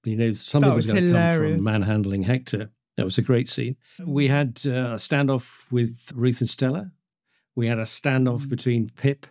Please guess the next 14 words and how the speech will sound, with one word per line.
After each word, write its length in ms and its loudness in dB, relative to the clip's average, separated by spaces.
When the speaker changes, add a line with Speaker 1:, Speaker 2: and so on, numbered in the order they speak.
Speaker 1:
and 220 -4
Ruth. 400 0
Speaker 2:
Mm. 120 2
Speaker 1:
We 200 4
had 420 -2
the 100 2
effective 460 -4
sacking 960 -4
of 220 -4
Fallon 440 -2
by 220 0
the 160 -4
ghastly 540 0
Nakasha 600 0